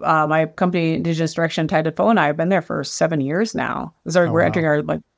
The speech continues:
Speaker 1: just into our seventh year of working with them and helping them change their structures, change their relationships with community, work with communities, you know, do all the things, um, prepare folks, you know, uh, make sure we had enough Native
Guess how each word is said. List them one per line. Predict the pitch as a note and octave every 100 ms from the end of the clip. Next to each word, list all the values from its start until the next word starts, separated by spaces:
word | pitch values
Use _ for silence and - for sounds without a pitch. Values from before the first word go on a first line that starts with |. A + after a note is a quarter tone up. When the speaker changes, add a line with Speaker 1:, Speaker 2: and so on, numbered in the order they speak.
| _
Speaker 1:
just | E3 F3+
into | F3
our | D#3+
seventh | - D3+ D3
year | D#3 F3 D#3 D3+ _ _ _ _
of | D#3+
working | E3 G3+ A3
with | D#3+ D#3+
them | C#3+ C#3 C#3+ -
and | F3 D#3+
helping | F#3 F#3+ G3+ F3
them | D#3 D#3+ D#3+ D#3+ _ _ _ _ _ _
change | - D#3+ E3
their | F3
structures, | - A3+ - F3+ D3+ C#3+
change | F3+ E3 E3+ E3+ - - - E3+ -
their | F#3
relationships | F3 F#3 F#3 G3+ F#3+ F3
with | E3+
community, | - G3+ G3 F#3+ F3 D#3+
work | F3 G3+
with | A3 -
communities, | F#3 E3+ E3 D3+ D3+ D3 C#3+ -
you | F3+
know, | E3
do | D#3 F#3
all | F3
the | E3
things, | D#3 F#3+ F3+ D#3+ D3
um, | E3 D3+ D3+
prepare | E3+ F#3 G#3+ A#3+ G#3+
folks, | F3 D3+ - F3
you |
know, | E3 D#3+ D#3+ D#3+ _ _ _
uh, | F3+
make | F3 F3+
sure | - F#3+
we | F#3
had | F#3 A#3+
enough | A3+ D#3+ D3+ - - -
Native | E3 E3 D#3+ D#3